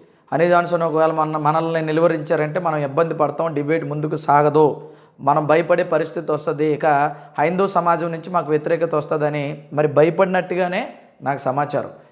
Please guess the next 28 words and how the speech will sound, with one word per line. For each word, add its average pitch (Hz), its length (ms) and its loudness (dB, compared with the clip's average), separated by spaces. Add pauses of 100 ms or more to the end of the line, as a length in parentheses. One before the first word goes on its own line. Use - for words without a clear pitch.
(120)
ఎలాగైనా 202 380 4
సరే 190 200 0
మోడరేటర్గా 165 600 2
నేను 151 180 -2
ఉండకూడదని, 151 600 0 (320)
నన్ను 156 180 0
పక్కన 165 360 2
పెట్టాలని 151 500 -2
చెప్పేసి 139 760 -4 (440)
మరి 143 160 2
ప్రయత్నాలు 180 520 0
చేసి, 165 400 -4
శివశక్తి 165 580 -2
మరి 151 180 2
వాళ్ళు 143 280 2
చేసినట్టు, 156 460 -2
ఆ, 147 200 2 (140)
చీప్ 190 160 2
ట్రిక్స్ 175 260 -4
ఏటో 160 480 0
మీకు 151 140 -6
నేను 139 160 -6
బయట 135 280 0
పెట్టబోతున్నాను. 131 600 -2 (680)
మరలా 165 600 4 (120)
మేకపోతు 196 640 4
గాంభీర్యాన్ని 175 600 6
ప్రదర్శిస్తూ 151 640 0